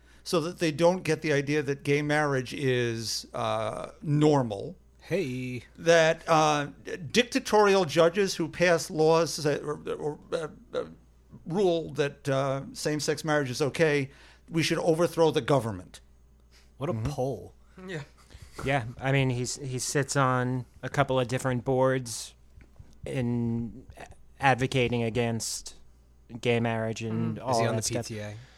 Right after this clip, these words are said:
Speaker 3: No. <laughs> So yeah, he's, he's not nice.
Speaker 4: I mean,
Speaker 1: No.
Speaker 4: he, uh, you know, he, he's a science fiction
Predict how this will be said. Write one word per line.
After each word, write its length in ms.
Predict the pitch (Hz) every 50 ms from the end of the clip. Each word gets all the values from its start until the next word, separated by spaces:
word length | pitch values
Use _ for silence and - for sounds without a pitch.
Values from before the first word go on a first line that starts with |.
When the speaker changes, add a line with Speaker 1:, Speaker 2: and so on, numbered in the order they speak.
| - - - -
Speaker 3:
No. 120 | - 123 104 - - - - - - - -
<laughs> 340 | 147 139 - 233 196 127 104 - - - - - - - - - - - - - - - - - - - - - -
So 140 | - - 127
yeah, 120 | 110 107
he's, 280 | 104 110 117 117 117 110
he's 240 | 117 127 127 - 135
not 200 | 127 117 113 110
nice. 600 | 110 104 104 101 92 87 - - - - - - - -
Speaker 4:
I 120 | 185 180
mean, 220 | 175 170 170 165
Speaker 1:
No. 180 | 151 131 104 95 - - -
Speaker 4:
he, 420 | - 156 - - - 220 220 208 202
uh, 480 | 196 185 180 175 165 160 160 156 147 123 - - _ - - - - _ _ _ _ _ _ _ _ _ - -
you 360 | - - - 135 175 180 180
know, 140 | 170 165 156
he, 240 | 143 175 185 170
he's 180 | 160 185 175 156
a 60 | 160
science 280 | - - 170 156 147 -
fiction 600 | - 185 - - 170 165 160 156 151 151 147 135